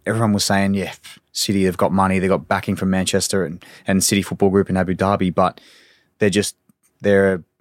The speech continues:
a soft underbelly club that are weak when it comes to big games." And I said, "Fuck that, mate. I'm, I feel like I'm a big game player and I feel like I can add something to that club." And, um, three and a half years later, I think we've spoken for itself. So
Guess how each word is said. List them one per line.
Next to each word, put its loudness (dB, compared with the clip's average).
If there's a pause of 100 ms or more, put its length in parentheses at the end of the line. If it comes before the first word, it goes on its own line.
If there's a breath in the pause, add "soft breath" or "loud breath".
(520)
a -4
soft 0
underbelly 2
club 2
that 2
are 2
weak 0
when 0
it -6
comes -4
to -8
big -4
games." 2
And 0
I 2
said, -6
"Fuck -8
that, -4
mate. -6
I'm, -6 (400 soft breath)
I 2
feel 2
like 2
I'm 2
a 2
big -2
game 0
player 0 (400 soft breath)
and -2
I 0
feel 2
like 4
I 2
can -2
add 0
something 0
to -4
that 0
club." 2
And, -2 (400 soft breath)
um, 0 (420)
three -2
and 0
a 0
half -2
years 0
later, 0 (380 loud breath)
I -4
think 2
we've -2
spoken -2
for 2
itself. 0
So 0